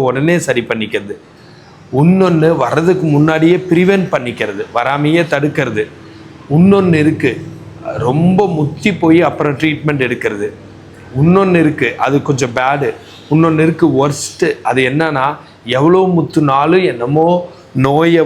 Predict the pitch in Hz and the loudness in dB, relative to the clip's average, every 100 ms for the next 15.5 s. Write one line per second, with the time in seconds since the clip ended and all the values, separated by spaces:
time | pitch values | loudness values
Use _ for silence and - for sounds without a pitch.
0 | 135 143 156 135 139 147 170 165 160 139 | 0 -2 -2 -2 -2 -2 -2 0 -2 -2
1 | - 156 156 117 139 165 143 131 127 127 | -2 -2 0 -2 0 -2 -2 -2 0 0
2 | 123 117 113 113 117 135 151 131 123 113 | -2 -4 -6 -2 -2 0 2 2 0 -2
3 | 123 131 123 113 110 110 - 120 143 156 | -4 -6 -4 -4 -4 -6 -4 0 0 -2
4 | - - - 127 160 170 165 147 127 135 | -18 -16 -8 -2 0 -2 -2 0 0 0
5 | - 131 120 117 127 131 143 123 123 117 | -2 0 0 0 -2 -2 -6 -4 -6 -6
6 | 113 113 117 117 120 113 165 147 135 117 | -4 0 0 0 -4 -4 -2 -2 0 -4
7 | 113 110 110 110 110 110 - - - 123 | -6 -4 -2 0 0 -2 -6 -20 -10 -2
8 | 127 127 143 151 180 147 139 127 120 113 | -2 0 -2 0 0 2 0 0 -2 -2
9 | 117 127 113 113 113 113 113 123 113 113 | -2 0 0 -2 -4 -6 -6 -6 -6 -6
10 | 110 107 107 - 120 156 151 160 127 110 | -2 -2 -2 -2 0 0 2 2 2 -2
11 | 110 120 127 110 101 107 117 117 113 139 | -2 -4 -4 -4 -2 0 0 -2 -2 0
12 | 147 120 117 110 117 135 156 156 120 120 | -2 -4 -2 -2 0 0 0 0 0 -2
13 | 135 123 107 110 117 104 110 - - - | -2 -2 -4 -6 -8 -8 -8 -12 -20 -20
14 | - 107 139 170 185 175 135 120 143 165 | -4 -2 0 0 2 2 2 0 0 2
15 | 165 127 123 139 | 2 2 0 -2